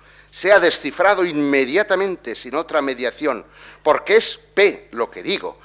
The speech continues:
el portador de mi verdad, de mi sinceridad,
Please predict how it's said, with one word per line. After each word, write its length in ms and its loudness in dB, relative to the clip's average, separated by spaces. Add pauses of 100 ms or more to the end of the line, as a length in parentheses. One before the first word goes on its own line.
(200)
el 160 -8
portador 680 -2
de 180 -6
mi 320 0
verdad, 600 -6 (360)
de 180 -2
mi 220 0
sinceridad, 840 -8